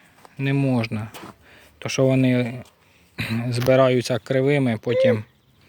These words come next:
потім дуже погано їх вирівнювати, коли вже ти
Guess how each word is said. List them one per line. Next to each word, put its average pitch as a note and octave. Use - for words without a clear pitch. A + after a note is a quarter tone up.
потім A#2
дуже A#2
погано A2+
їх A#2+
вирівнювати, A#2+
коли A2+
вже G#2+
ти A#2+